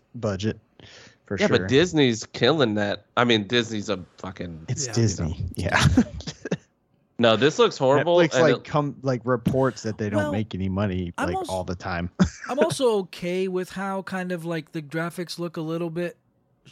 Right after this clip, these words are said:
Speaker 3: like, cheaper because that's the budget it's at. So I'm kind of like, "Ooh, I'm watching, like,
Speaker 2: The
Speaker 3: a
Speaker 2: monster
Speaker 3: P S three."
Speaker 2: designs, the monster designs are cool though. I will say that, but
Speaker 3: Yeah.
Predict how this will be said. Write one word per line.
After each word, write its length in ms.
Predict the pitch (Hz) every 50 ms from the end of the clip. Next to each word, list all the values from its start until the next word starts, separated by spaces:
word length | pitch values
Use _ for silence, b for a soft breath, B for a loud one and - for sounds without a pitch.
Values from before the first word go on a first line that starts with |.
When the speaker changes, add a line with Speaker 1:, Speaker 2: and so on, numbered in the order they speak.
| _ _ _ _ _ -
Speaker 3:
like, 220 | 165 160 151 143 135 _ _ _ _ -
cheaper 520 | - - 180 190 190 - 208 208 208 208
because 540 | 190 175 175 165 - 190 185 185 175 - - _ -
that's 220 | 170 170 175 -
the 100 | - 214
budget 340 | 202 214 269 294 254 214 165
it's 160 | 151 143 -
at. 240 | - 135 123 - -
So 120 | - 165 160
I'm 100 | 160 160
kind 180 | - 180 170
of 120 | 175 165 175
like, 280 | 170 160 151 - - -
"Ooh, 80 | 233 208
I'm 100 | 170 156
watching, 320 | 151 156 160 - 170 160
like, 80 | 156 147
Speaker 2:
The 60 | 165
Speaker 3:
a 20 |
Speaker 2:
monster 400 | 147 151 185 240 381 175 160 175
Speaker 3:
P 60 | 139
S 60 | 127 120
three." 0 |
Speaker 2:
designs, 540 | - 131 113 113 110 107 101 - - - - _ _ _ _ _ _ _ _ -
the 80 | - 139
monster 260 | 151 208 254 254 - 139
designs 320 | 117 110 110 101 92 87
are 60 | 90
cool 240 | - - 101 95 90
though. 240 | 85 90 82 95 80
I 80 | 64
will 160 | 110 113 117 110
say 180 | 113 - 98
that, 340 | 92 95 92 90 90 - -
but 200 | - 131 127 127
Speaker 3:
Yeah. 80 | -